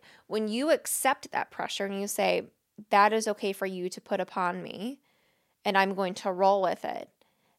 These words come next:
that's then you taking the pressure they're sending your way, accepting it, and placing it onto yourself. They don't pra-, place that pressure on you. You place that pressure on you. So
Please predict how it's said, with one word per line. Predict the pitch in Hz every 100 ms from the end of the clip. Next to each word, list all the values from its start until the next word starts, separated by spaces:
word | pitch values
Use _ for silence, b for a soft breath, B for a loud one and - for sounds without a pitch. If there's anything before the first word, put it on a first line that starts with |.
| -
that's | 214 220 -
then | 208 214 208
you | 196 226 247 247
taking | 240 - 214 208 196
the |
pressure | 190 202 202 202
they're | 190 185
sending | 190 196 185
your | 185 185
way, | 190 190 175 180 180
accepting | - - - 220 214 208 196
it, | 175 170 _ -
and | 190
placing | - 202 202 -
it | 185
onto | - 180 -
yourself. | 170 175 180 - - _ b b b -
They | 220 269
don't | 302 190
pra-, | - 190 - _
place | 196 185
that | 170 -
pressure | 180 - -
on | 180 170
you. | 170 165 214 b b
You | - 185 196 202 202
place | - 185 -
that | - -
pressure | 196 - 196 196
on | -
you. | 202 - - _ B B B
So | - 226 202 190